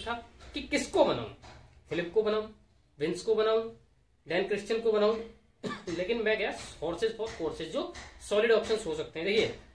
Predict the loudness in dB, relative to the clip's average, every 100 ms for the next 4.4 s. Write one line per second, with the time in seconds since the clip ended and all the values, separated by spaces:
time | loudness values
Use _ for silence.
0 | _ -6 -2 4 6 6 6 4 4 4
1 | 4 4 2 2 2 0 -2 -14 -8 -4
2 | -2 -2 -2 -4 -6 -12 -14 -4 -2 0
3 | 0 0 0 0 0 2 4 2 0 -2
4 | -2 0 4